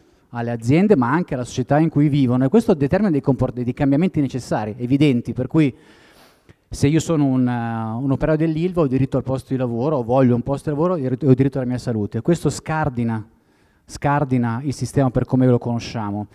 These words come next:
Se io sono un dipendente di un'azienda e, e questa azienda si occupa responsabilmente, come vuole respon-, comportarsi responsabilmente Patagonia, e ho ad esempio, eh, diritto a un, uno o due giorni di smart working,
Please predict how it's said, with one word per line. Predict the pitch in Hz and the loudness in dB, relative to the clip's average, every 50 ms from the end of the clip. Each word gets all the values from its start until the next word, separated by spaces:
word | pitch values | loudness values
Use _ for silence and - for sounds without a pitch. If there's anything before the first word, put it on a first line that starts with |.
| - _ _ | -20 _ _
Se | - - - 165 | -12 -2 2 4
io | 175 190 196 196 190 190 - 156 156 147 156 170 | 6 6 8 6 6 4 0 -4 -4 4 4 4
sono | 165 - - 156 160 165 175 170 | 4 6 4 4 4 4 4 4
un | 156 | 2
dipendente | 147 135 - 143 151 147 147 | 2 0 0 -2 0 2 2
di | 139 135 | 2 2
un'azienda | 135 131 120 123 139 151 151 135 123 117 110 110 107 107 113 131 - | 2 0 -2 -2 0 0 2 0 0 0 -2 -4 -6 -8 -10 -12 -14
e, | 131 127 123 127 131 151 143 | -10 -6 -4 -4 -4 -6 -8
e | 131 117 | -12 -12
questa | 120 131 123 120 | -12 -6 -6 0
azienda | 113 147 170 151 | 2 2 2 2
si | - | 0
occupa | 131 131 131 117 127 | -2 -2 0 0 0
responsabilmente, | 131 - - 131 123 - 139 123 131 123 135 156 165 156 - 135 | -2 0 0 -2 0 0 -2 0 2 4 4 4 4 4 2 0
come | 113 123 123 | -2 0 0
vuole | 113 131 131 | 2 2 2
respon-, | 123 117 - 123 123 147 151 | 2 0 -2 -2 -4 -4 -6
comportarsi | - - 123 104 120 117 143 147 - 147 | -6 -6 -4 -2 -2 -2 -2 -2 -2 -4
responsabilmente | 120 117 131 117 139 131 123 135 147 - 139 | -2 -2 -4 -2 -2 0 2 2 2 0 0
Patagonia, | - 135 - 147 135 135 143 131 123 120 131 131 123 - - - - - - - _ _ | -2 -2 -2 0 4 4 4 4 4 0 -2 -2 -4 -8 -14 -20 -20 -20 -20 -20 _ _
e | - 135 135 | -2 2 4
ho | 143 165 | 6 6
ad | 185 156 147 | 6 4 0
esempio, | 139 120 139 160 165 160 - 147 147 139 131 123 113 - - - - _ _ | 0 2 2 2 2 2 4 6 6 6 6 4 0 -6 -16 -20 -20 _ _
eh, | - 131 120 117 117 | -4 -2 0 0 2
diritto | 113 135 135 151 180 - - 143 | 4 4 6 6 4 2 2 0
a | 127 | 0
un, | 123 127 127 127 131 | 2 0 0 0 2
uno | 139 151 190 180 139 | 2 2 4 2 2
o | 120 | 0
due | 110 120 | 0 -2
giorni | 123 113 139 156 151 | -2 0 0 0 0
di | 127 | -2
smart | 113 113 120 123 120 - | -2 -2 -4 -4 -2 -2
working, | - 127 139 143 135 120 - - 113 113 117 117 139 165 | -2 -2 0 0 -2 -4 -6 -6 -6 -4 -4 -4 -6 -8